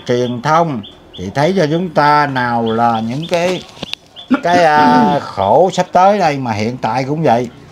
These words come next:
Nè, chiến tranh nè, nó có hơn một năm rồi, giữa cái đại chiến giữa Nga và Ukraine nó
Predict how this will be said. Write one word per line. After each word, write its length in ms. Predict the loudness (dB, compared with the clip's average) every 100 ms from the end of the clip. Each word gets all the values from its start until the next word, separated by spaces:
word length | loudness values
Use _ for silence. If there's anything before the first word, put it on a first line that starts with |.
| -14
Nè, 200 | -6 -2 -2
chiến 180 | -2 -2
tranh 340 | 0 0 0 -2
nè, 160 | -2 -2
nó 140 | -2 -2
có 140 | -4 -8 -16 -8
hơn 280 | 0 0 2
một 160 | -2 0
năm 220 | 0 2
rồi, 340 | 2 2 0
giữa 280 | -2 0 0
cái 120 | -2 -4
đại 220 | -2 -4
chiến 360 | -4 -4 -2
giữa 180 | -2 -2
Nga 320 | -2 -2 -2 -4
và 320 | -4 -6 -6
Ukraine 340 | -6 -8 -6 -6
nó 220 | -6